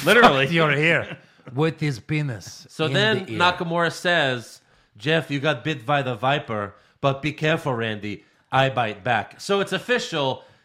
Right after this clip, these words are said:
Speaker 3: It will be a triple threat match for the U S title at SummerSlam.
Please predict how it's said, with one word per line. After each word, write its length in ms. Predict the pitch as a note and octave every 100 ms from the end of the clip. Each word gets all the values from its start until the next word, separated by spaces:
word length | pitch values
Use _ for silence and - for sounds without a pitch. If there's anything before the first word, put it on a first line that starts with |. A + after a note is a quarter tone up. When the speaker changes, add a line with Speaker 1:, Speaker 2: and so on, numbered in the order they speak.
| _
Speaker 3:
It 100 | C3 C3+
will 200 | G3 G3+
be 140 | D3
a 60 | C3
triple 280 | D3+ A2+ A#2+
threat 280 | B2+ A#2
match 260 | G#2+ A2 -
for 80 | A2+
the 80 | A2+
U 140 | A2+
S 180 | A2 -
title 300 | A#2+ A2 G#2
at 120 | G2+
SummerSlam. 720 | - A2 G2 G2+ A2+ F2+ F2+